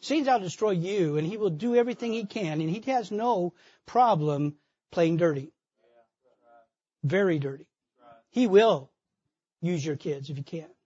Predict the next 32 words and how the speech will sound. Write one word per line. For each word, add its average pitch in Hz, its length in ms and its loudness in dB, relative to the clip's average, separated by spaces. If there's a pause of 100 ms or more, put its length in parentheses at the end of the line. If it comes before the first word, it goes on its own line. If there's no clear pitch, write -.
(640)
He 247 200 4
will 226 500 6 (140)
use 180 240 -4
your 202 100 2
wife 170 400 0
or 165 60 -4
your 156 160 0
husband 165 400 -4
if 139 60 -14
he 156 60 -14
can. 180 260 -12 (600)
He 277 240 2
will 262 280 2
do 240 200 -2
everything 247 460 -2
in 240 80 -8
his 220 120 -10
power 202 360 -2
to 160 60 -2
get 165 320 -4
you 156 420 -4 (160)
to 147 160 -8 (160)
curse 208 280 -6
God 160 300 -4
and 151 120 -4
die. 151 240 -10 (1400)
But 170 100 0
my 185 140 2
friend, 247 280 -2
I 233 60 4
want 226 220 0
s-, - 220 -14